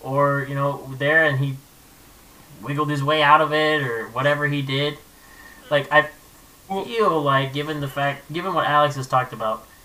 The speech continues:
Speaker 1: that the police did everything in their power to stop him from going for his car before they deployed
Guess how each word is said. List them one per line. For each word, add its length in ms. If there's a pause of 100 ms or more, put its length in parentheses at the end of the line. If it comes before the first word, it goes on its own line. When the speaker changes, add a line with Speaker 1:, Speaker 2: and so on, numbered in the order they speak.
(220)
Speaker 1:
that 180 (320)
the 80
police 380
did 180
everything 460
in 200
their 140
power 600
to 160 (340)
stop 560
him 260
from 220
going 340
for 180
his 120
car 360
before 460
they 140
deployed 460